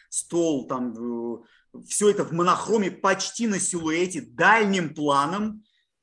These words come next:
э, движухи, почти бык прыгает на скакалке, так сказать, и какая-то там пантомима происходит с человеком, спутником, идущим мимо стола и так далее, и так далее. Это всё снято одним планом и дальним,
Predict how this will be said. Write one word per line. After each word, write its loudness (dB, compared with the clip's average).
э, 4
движухи, -2
почти -2
бык 0
прыгает 2
на -2
скакалке, 2
так -4
сказать, -6
и -6
какая-то 0
там 0
пантомима -2
происходит -4
с -12
человеком, -2
спутником, -6
идущим -6
мимо -2
стола 0
и -2
так -4
далее, -2
и -20
так -4
далее. -6
Это -6
всё -4
снято -2
одним -4
планом 2
и -2
дальним, 0